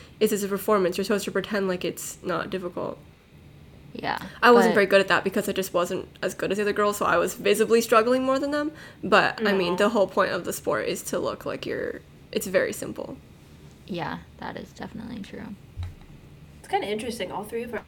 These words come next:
Speaker 3: our sports were like that.
Speaker 1: Yeah, we,
Speaker 2: Where
Speaker 1: we
Speaker 2: it
Speaker 1: all
Speaker 2: looks like you're not doing anything.
Speaker 1: we
Speaker 3: Yeah,
Speaker 1: definitely,
Speaker 3: where you're
Speaker 1: like, all had
Speaker 3: supposed to look like you're
Speaker 1: performative
Speaker 3: not doing
Speaker 1: athletic
Speaker 3: anything at
Speaker 1: events.
Speaker 3: all. <laughs>
Speaker 2: Yeah,
Speaker 3: Yeah.
Speaker 2: that's true.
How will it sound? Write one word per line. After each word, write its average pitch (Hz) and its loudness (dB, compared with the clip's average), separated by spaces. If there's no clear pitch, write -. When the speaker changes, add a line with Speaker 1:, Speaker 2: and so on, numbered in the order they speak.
Speaker 3:
our 190 -6
sports 175 -10
were 160 -12
like - -10
that. - -12
Speaker 1:
Yeah, 233 10
we, 262 4
Speaker 2:
Where - 6
Speaker 1:
we 277 8
Speaker 2:
it - 8
Speaker 1:
all 320 8
Speaker 2:
looks - 4
like 185 4
you're 180 2
not 156 2
doing 202 4
anything. - -10
Speaker 1:
we 254 4
Speaker 3:
Yeah, 214 10
Speaker 1:
definitely, 202 10
Speaker 3:
where - 8
you're - 8
Speaker 1:
like, - 8
all 208 10
had 226 8
Speaker 3:
supposed 262 4
to 220 6
look 196 10
like 202 8
you're 185 12
Speaker 1:
performative 190 8
Speaker 3:
not 190 6
doing 196 4
Speaker 1:
athletic 175 4
Speaker 3:
anything 185 -2
at 185 -4
Speaker 1:
events. - -2
Speaker 3:
all. - -8
<laughs> 403 10
Speaker 2:
Yeah, - -4
Speaker 3:
Yeah. 175 -8
Speaker 2:
that's - -12
true. - -12